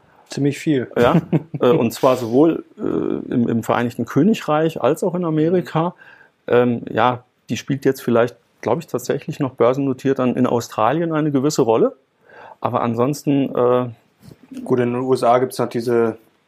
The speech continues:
Speaker 1: zwei, glaub ich, zwei, drei größere. Aber klar, auf den Gesamtmarkt gesehen ist es dann
Speaker 2: Genau, also das,
Speaker 1: eher
Speaker 2: das ist
Speaker 1: wenig,
Speaker 2: eher,
Speaker 1: ja.
Speaker 2: äh, sind eher homöopathische Dosen.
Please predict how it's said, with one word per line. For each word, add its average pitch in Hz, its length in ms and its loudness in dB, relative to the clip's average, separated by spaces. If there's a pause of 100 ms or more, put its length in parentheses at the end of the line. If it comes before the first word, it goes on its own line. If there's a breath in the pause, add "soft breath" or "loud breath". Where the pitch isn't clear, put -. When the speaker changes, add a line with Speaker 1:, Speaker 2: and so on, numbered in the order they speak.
(120)
Speaker 1:
zwei, 113 320 -2
glaub 120 240 2
ich, - 300 -8
zwei, - 200 -6
drei 113 180 -2
größere. 117 460 -2
Aber 120 320 2 (220 loud breath)
klar, 117 340 0
auf - 360 -4 (120)
den 131 380 -6
Gesamtmarkt 135 560 2
gesehen 139 320 2
ist 135 160 -2
es 123 160 2
dann 139 100 2
Speaker 2:
Genau, 120 260 4
also 117 220 -2
das, 135 100 4
Speaker 1:
eher 143 140 2
Speaker 2:
das 123 80 0
ist 131 60 0
Speaker 1:
wenig, 127 160 2
Speaker 2:
eher, 131 260 4
Speaker 1:
ja. 127 280 -2
Speaker 2:
äh, - 220 -12
sind 127 240 -2
eher 131 240 2
homöopathische 123 800 -2
Dosen. 131 440 -2